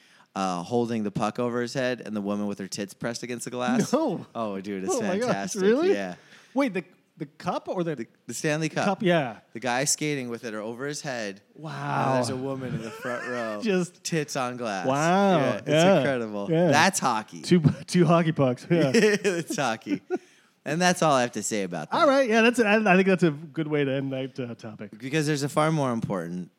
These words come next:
Speaker 1: topic.
Speaker 2: There is a
Speaker 1: A
Speaker 2: far more
Speaker 1: more,
Speaker 2: important topic.
Speaker 1: a bit, a better thing happened yesterday.
Speaker 2: Yes.
Speaker 1: The greatest thing.
Speaker 2: The greatest thing ever.
Speaker 1: Can I f-, I'll phrase it as though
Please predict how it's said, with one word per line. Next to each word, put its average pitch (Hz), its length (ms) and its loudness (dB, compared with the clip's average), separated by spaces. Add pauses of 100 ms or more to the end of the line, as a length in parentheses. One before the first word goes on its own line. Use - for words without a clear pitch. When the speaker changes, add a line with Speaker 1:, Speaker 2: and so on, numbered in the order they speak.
(200)
Speaker 1:
topic. 92 460 -10
Speaker 2:
There 175 240 8
is 175 100 10
a 165 40 8
Speaker 1:
A - 20 8
Speaker 2:
far 135 180 4
more 135 160 4
Speaker 1:
more, 160 220 6
Speaker 2:
important 110 280 -8
topic. 117 160 -6
Speaker 1:
a - 20 -20 (140)
bit, 147 380 0
a 120 60 -8
better 147 420 -2
thing 113 220 -8
happened 85 360 -10
yesterday. 76 640 -14 (160)
Speaker 2:
Yes. 170 560 4
Speaker 1:
The 127 80 -8
greatest 131 380 -4
thing. 90 200 -8 (220)
Speaker 2:
The 143 60 -12
greatest 151 480 -4
thing 131 140 -4
ever. 110 80 -8
Speaker 1:
Can 170 180 0
I 185 80 2
f-, 185 200 -6
I'll 143 120 2
phrase 196 340 -2
it 220 160 -2
as 151 200 -4
though 139 400 2